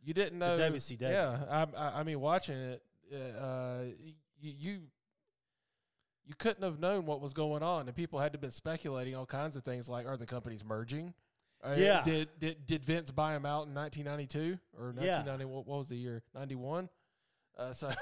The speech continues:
Speaker 1: <laughs> I mean, I mean, nobody knew.
Speaker 2: Well,
Speaker 1: Nobody
Speaker 2: I
Speaker 1: knew
Speaker 2: mean,
Speaker 1: back then.
Speaker 2: people had to wonder, was Ric Flair really still the champion?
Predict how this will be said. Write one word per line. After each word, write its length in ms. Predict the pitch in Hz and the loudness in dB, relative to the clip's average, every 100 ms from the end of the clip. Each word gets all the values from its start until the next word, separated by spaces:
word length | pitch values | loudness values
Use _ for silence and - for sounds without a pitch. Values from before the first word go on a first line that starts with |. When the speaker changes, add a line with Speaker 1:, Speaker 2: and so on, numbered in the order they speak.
| 190 | 0
Speaker 1:
<laughs> 260 | 156 185 - | 0 0 0
I 40 | |
mean, 320 | 175 160 151 135 | 0 0 -2 -4
I 80 | 143 | -2
mean, 140 | 147 | 0
nobody 320 | 147 151 156 | 0 0 0
knew. 260 | 156 220 160 | 0 0 2
Speaker 2:
Well, 220 | 254 285 | 4 4
Speaker 1:
Nobody 180 | 262 - | 4 0
Speaker 2:
I 40 | - | 0
Speaker 1:
knew 80 | |
Speaker 2:
mean, 80 | 262 | 0
Speaker 1:
back 200 | 247 104 | -2 -6
then. 120 | 110 | -10
Speaker 2:
people 340 | 110 233 254 240 | -6 -6 -6 -6
had 220 | 220 233 | -4 -2
to 80 | 185 | -2
wonder, 480 | 165 240 339 302 175 | -2 -6 -6 -6 -4
was 240 | 170 147 | -6 -4
Ric 240 | 170 220 | -4 -4
Flair 320 | - 208 214 165 | -4 -2 -2 -2
really 320 | 170 220 202 | -4 -4 -6
still 240 | - 196 | -6 -8
the 80 | 160 | -6
champion? 500 | - 208 262 220 110 | -6 -6 -6 -8 -12